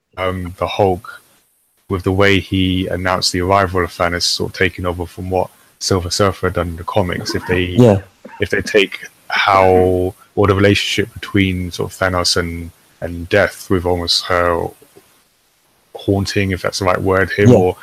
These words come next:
Speaker 1: only he can see her.
Speaker 2: Yeah, yeah.
Speaker 1: If they do that with Gamora, where she's sort of there haunting slash taunting him, and
Speaker 2: Yeah.
Speaker 1: only he,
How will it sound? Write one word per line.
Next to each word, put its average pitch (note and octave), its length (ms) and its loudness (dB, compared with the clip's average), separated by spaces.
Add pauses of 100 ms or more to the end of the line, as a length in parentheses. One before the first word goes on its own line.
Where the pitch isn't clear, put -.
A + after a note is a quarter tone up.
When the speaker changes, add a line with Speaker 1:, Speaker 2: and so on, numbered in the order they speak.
Speaker 1:
only G#2+ 200 6
he A2 160 -2
can F#2+ 160 -6
see G#2 220 4
her. E2+ 380 0
Speaker 2:
Yeah, A2 340 8
yeah. G#2+ 260 8 (520)
Speaker 1:
If - 100 -20
they F#2+ 120 0
do G2 120 2
that F2+ 180 2
with F2 480 -2 (200)
Gamora, F2+ 500 0
where E2+ 200 -2
she's - 680 -8
sort - 260 -6
of F2+ 180 -14 (200)
there F2 520 4 (280)
haunting F2 600 -4
slash - 320 -4
taunting F2+ 400 -4
him, F2+ 220 -6
and E2+ 160 -10 (420)
Speaker 2:
Yeah. A#2 100 8
Speaker 1:
only G2+ 140 6
he, - 160 -12